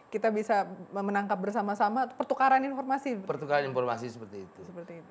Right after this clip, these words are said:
Speaker 2: Yang paling penting adalah bagaimana, eh, barang narkotika ini jangan sampai masuk ke Indonesia.
Speaker 1: Jangan sampai ke Indonesia.
Speaker 2: Nah, seperti itu. Kalaupun dia udah masuk, seperti tadi,
Speaker 1: Hmm.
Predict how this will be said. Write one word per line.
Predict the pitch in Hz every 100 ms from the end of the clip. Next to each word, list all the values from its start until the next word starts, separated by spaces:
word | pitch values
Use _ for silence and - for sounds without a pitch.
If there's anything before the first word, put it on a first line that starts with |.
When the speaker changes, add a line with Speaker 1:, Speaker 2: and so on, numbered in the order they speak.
| 170
Speaker 2:
Yang | 127 139
paling | 147 147
penting | 143 139 135 175
adalah | 147 117 110 123 135
bagaimana, | 113 113 110 113 139 143 131 - - -
eh, | 123 120 120 120 120 107 90 - - - - - - - - 107
barang | 113 127 139
narkotika | 135 127 131 131 131 127
ini | 127 139 160 131
jangan | 117 120 123
sampai | 120 120 127
masuk | 135 117 - 135
ke | 131
Indonesia. | 123 120 117 110
Speaker 1:
Jangan | 208 214
sampai | 208 208 202
ke |
Indonesia. | 180 160 160 - -
Speaker 2:
Nah, | 175
seperti | - 98 98
itu. | 95 - 90 - - - -
Kalaupun | - 156 180 170
dia | 160
udah | 147 131
masuk, | 123 120 151 175
seperti | 151 135
tadi, | 113 110 175
Speaker 1:
Hmm. | - - - -